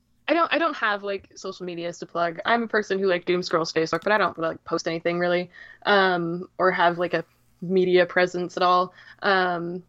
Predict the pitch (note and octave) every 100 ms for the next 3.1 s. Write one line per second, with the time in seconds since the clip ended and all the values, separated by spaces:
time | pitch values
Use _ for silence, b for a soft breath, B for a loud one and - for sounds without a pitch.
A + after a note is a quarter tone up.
0 | - B3 F4 F4+ G#3 F3+ E3+ F#3+ G3+ G#3+
1 | G#3 F#3 F#3 F3+ F3 E3 - E3 - D#3
2 | E3+ F3 F3 F#3+ F#3 F#3 F3+ F3+ F3 E3